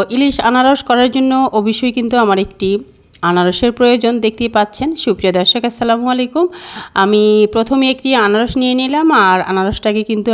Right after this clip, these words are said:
আমি, আহ, মাঝামাঝি করে কেটে অর্ধেক করে নিয়েছি। আর এটাকে এখন মাঝখান থেকে আমি মাংসটাকে বের করে নিয়ে এখানে আমি কিছু পরিমাণ হচ্ছে রস বের করে নিলাম, আর কিছু পরিমাণ হচ্ছে কুচি কুচি করে একটা মিহি কুচি করে নিলাম আর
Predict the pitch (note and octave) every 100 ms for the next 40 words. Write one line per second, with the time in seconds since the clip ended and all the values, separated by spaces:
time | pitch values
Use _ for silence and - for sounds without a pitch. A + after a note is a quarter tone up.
0 | G#3 F#3+ C4+ D4+ - - - - F#3+ F#3+
1 | G3 G3+ B3+ C4+ B3+ A#3+ C4 C4+ C4+ C4
2 | A3+ G3 A#3 A#3 F3+ F#3 F3 A3+ - F#3+
3 | F3 E3+ E3 E3 - C4 F4 - - -
4 | - F3+ F#3 G#3+ A3+ C4 D4 C#4 C4 C4
5 | A3 G3 - B3+ A#3+ A#3+ A#3+ B3 C#4 D4
6 | G3 G3+ G3+ A3 - - - G3 G3+ B3+
7 | A#3 A#3+ G#3 G3+ G#3 A#3 A#3+ B3 C4 F4
8 | A#3 E3+ F3+ G#3 G3+ F#3+ F#3+ G3 C4 -
9 | A#3+ B3 A#3+ A#3+ B3+ B3 A#3+ A#3 A#3+ F#3+
10 | G3+ G#3+ A#3 A3+ B3 B3+ B3+ C#4+ D#4 G#3
11 | F3+ G3+ - G3 F#3+ F3+ F3+ F#3+ F#3 G#3
12 | G#3+ A3+ A3+ A3+ A3+ A#3 B3+ B3 C4+ A3
13 | A#3 B3+ D4 C4+ A3+ A3+ G#3 F3+ F3 E3
14 | D#3+ D#3